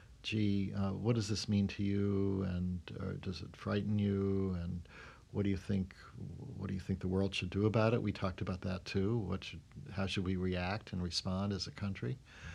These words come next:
And we would always begin with questioning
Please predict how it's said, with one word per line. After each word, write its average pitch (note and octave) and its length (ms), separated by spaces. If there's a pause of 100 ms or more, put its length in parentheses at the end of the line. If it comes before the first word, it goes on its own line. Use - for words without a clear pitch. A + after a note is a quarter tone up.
(560)
And A2+ 320 (260)
we B2 240
would B2 140
always C3+ 400
begin G#2+ 720
with G2 240
questioning G2 840